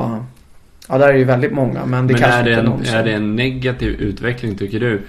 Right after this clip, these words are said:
Speaker 2: Ett, exempelvis Hamrén, anledningen att ta upp det, det är intressant, tycker jag. Eh, Hamrén har ju verkligen fört in någonting som inte fanns tidigare under Lagerbäcks.
Speaker 1: Mm.
Speaker 2: Men samtidigt har han ju nästan suddat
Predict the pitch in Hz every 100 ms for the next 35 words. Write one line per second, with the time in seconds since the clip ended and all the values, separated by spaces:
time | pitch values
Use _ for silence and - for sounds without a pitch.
0 | - - 110 110 - - 110 - 104 107
1 | 101 104 110 127 113 104 - - - -
2 | - 117 117 113 123 123 131 110 101 107
3 | 107 107 110 117 - 131 107 98 104 -
4 | 90 101 127 - - - 104 98 98 -
5 | 117 113 135 135 127 107 - - - -
6 | 107 98 95 95 92 92 92 92 - -
7 | - - - - - 107 104 107 101 101
8 | 98 98 92 101 98 95 101 95 98 -
9 | 113 107 120 - 127 - - - 101 101
10 | 104 101 110 - - 147 135 131 123 107
11 | 101 101 104 113 120 113 110 - 110 101
12 | 98